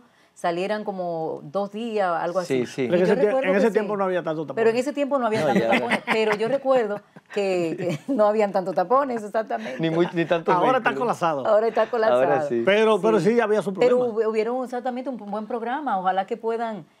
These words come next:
Speaker 1: Eh, chequear, chequear eso y, y pu-, y se pueda de verdad. Que la gente que venga de otro país, por ejemplo,
Speaker 3: No,
Speaker 1: que,
Speaker 3: y
Speaker 1: que
Speaker 3: las
Speaker 1: viven en otro país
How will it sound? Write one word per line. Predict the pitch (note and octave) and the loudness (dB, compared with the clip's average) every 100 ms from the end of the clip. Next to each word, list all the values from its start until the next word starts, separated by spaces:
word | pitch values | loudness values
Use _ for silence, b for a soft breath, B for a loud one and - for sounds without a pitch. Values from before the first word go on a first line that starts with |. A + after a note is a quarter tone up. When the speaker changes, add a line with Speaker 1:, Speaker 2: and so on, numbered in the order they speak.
| b b | b b
Speaker 1:
Eh, | E3 D#3+ D3 C3 | -8 -6 -8 -10
chequear, | - G3+ F#3+ G3+ A#3 | -10 -10 -8 -8 -10
chequear | - - F3 G3 | -12 -10 -10 -8
eso | G#3 E3+ | -10 -10
y, | D#3 C#3+ | -10 -10
y | D3+ | -12
pu-, | C#3+ C#3+ D#3+ | -12 -14 -14
y | |
se | D#3+ D3+ | -12 -14
pueda | - E3 A3+ G3+ D3+ | -12 -6 -6 -4 -8
de | |
verdad. | C#3+ C3+ C3 - b b b | -10 -12 -14 -16 b b b
Que | G3 | -8
la | F#3+ | -8
gente | G3 A#3 C4+ | -8 -10 -6
que | C4+ | -6
venga | B3+ B3 | -4 -4
de | |
otro | A#3+ B3+ | -2 -2
país, | A#3 F#3 D#3 D3+ | -2 -2 -2 -8
por | D#3 E3 | -6 -4
ejemplo, | E3+ D3 | -4 -4
Speaker 3:
No, | E3+ | -6
Speaker 1:
que, | E3 | -4
Speaker 3:
y | D#3 | -2
Speaker 1:
que | |
Speaker 3:
las | E3 F3 | -2 -2
Speaker 1:
viven | G#3 D4 | 0 2
en | C#4 | 2
otro | |
país | A3 | 2